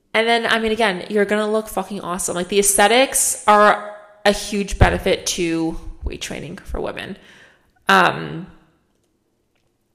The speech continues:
I, I just think it's so funny 'cause I feel like a lot of women get into fitness for the aesthetics and then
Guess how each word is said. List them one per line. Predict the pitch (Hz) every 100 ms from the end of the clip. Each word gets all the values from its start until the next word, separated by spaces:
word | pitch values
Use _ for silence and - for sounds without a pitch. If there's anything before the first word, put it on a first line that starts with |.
| _ - - _ _ _ _
I, | 196 196 190 190 190 190 185 - - _ _ _ _ _ -
I | 202
just | 202 208
think | 226 240
it's | 240
so | - 185
funny | 185 175
'cause | 202
I | 190
feel | 190 190
like | 196 214 226 226 - - _ _ _ _ _ _ _ -
a | 208
lot | 202 185 185
of | 190 202 185
women | 185 175 185
get | 185 180 180 -
into | 175 175 - 190 185 185 185 180 - - _ _ _
fitness | - 226 220 240 -
for | - 185
the | 175 185
aesthetics | 190 - 165 196 262 - - - -
and | 190 185
then | 185 180 180 185 185